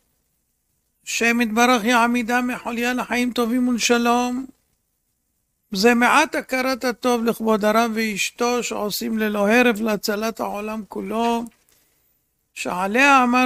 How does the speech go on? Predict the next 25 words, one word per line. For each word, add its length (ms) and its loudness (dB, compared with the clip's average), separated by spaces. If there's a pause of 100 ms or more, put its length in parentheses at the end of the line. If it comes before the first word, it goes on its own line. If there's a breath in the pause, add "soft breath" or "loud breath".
(140)
כבוד 320 0
הרב, 460 -2
"שלי 440 -6
ושלכם 720 -4
שלה 500 2
היא", 380 -2 (720)
שזכות 500 -4
זו 140 2
תעמוד 520 -4
להצלתה 720 -6
מהרה, 480 -4
אמן. 340 -4 (1400)
לרפואת 500 2
הרבנית 600 2
אורה 260 -2
בת 220 -8
נעמי, 560 -4
שמעכשיו 720 -2
ואילך 580 -4 (760)
כל 220 8
המחלות 640 6
ילכו 300 -2
למלכת 640 -6 (100)
אנגליה 720 2
ומשפחתה, 920 -2